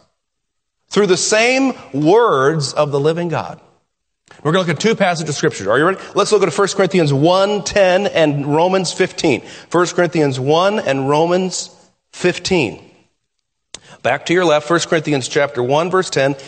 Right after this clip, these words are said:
and Romans fifteen five. This is a theme that's repeated over and over and over again.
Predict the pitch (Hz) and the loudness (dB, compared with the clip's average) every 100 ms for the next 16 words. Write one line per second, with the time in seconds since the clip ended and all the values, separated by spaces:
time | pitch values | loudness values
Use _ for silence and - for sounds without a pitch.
0 | - - 127 127 151 160 160 - - 156 | -10 -6 -2 0 2 0 -2 -4 -4 -4
1 | - 151 139 139 131 - 139 104 80 - | -4 -2 -2 -2 -6 -4 0 0 -4 -10
2 | - - _ _ _ _ _ _ _ _ | -18 -20 _ _ _ _ _ _ _ _
3 | _ _ _ _ _ _ _ - 185 180 | _ _ _ _ _ _ _ -4 -2 0
4 | 156 147 202 208 233 196 156 143 185 143 | -2 -2 0 0 2 2 0 0 2 2
5 | 139 156 185 196 202 165 147 156 160 156 | 2 2 2 2 2 2 2 2 0 2
6 | 127 110 98 92 | 2 0 -4 -8